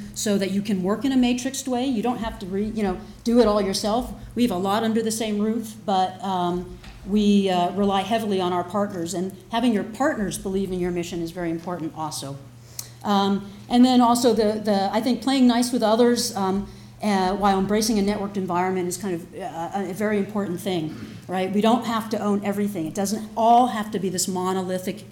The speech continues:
enterprise. Um, so let's figure out how to be in a networked environment. Um, and there's a lot of technical ways of, of working on that, or architectural ways, but, um, I think it's also a good, uh,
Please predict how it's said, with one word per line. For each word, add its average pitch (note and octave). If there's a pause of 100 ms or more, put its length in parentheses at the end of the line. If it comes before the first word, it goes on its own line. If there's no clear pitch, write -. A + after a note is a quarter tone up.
enterprise. F3 (300)
Um, F#3
so G3
let's G3+
figure A3+
out G3+
how G#3+
to A3+
be G#3+
in G3
a -
networked G3
environment. F#3 (400)
Um, F#3+
and F3+
there's F3
a F#3
lot F#3
of F#3
technical G3+
ways G3
of, F#3
of F3
working A3
on G#3+
that, G3+
or F3
architectural G3+
ways, F#3
but, F3+ (360)
um, F#3
I F#3
think G3+
it's -
also F3+
a E3+
good, E3+
uh, E3